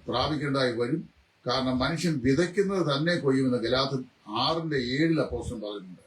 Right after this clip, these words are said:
"Whatsoever a man shall sow, it shall he also reap." മനുഷ്യൻ വിതയ്ക്കുന്നത് തന്നെ കൊയ്യും. നന്മ വിതയ്ക്കുന്നവൻ ദാ നിത്യജീവനെ കൊയ്യും,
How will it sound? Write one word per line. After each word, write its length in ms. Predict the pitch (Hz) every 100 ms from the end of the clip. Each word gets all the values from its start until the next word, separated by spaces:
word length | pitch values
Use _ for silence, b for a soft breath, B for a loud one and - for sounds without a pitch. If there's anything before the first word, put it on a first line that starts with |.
| _ _ - -
"Whatsoever 1300 | - - 131 160 156 190 196 208 208 - 139 165 214
a 300 | 175 165 160
man 260 | 165 170
shall 140 | 160 131 123
sow, 200 | 101 90 _ -
it 80 | 95 -
shall 200 | 123 117
he 120 | 117 127
also 280 | - 104
reap." 120 | 98 92
മനുഷ്യൻ 360 | 117 135 135 135
വിതയ്ക്കുന്നത് 680 | 123 151 156 160 165 151 120
തന്നെ 220 | 135 143
കൊയ്യും. 380 | 143 - 101 90 _ - _ _ - -
നന്മ 440 | 135 196 226 226 - 139
വിതയ്ക്കുന്നവൻ 680 | 156 196 190 156 110 123 - - _ _ _ _ -
ദാ 240 | 123 139 143
നിത്യജീവനെ 540 | 147 185 214 220 220
കൊയ്യും, 320 | 165 131 98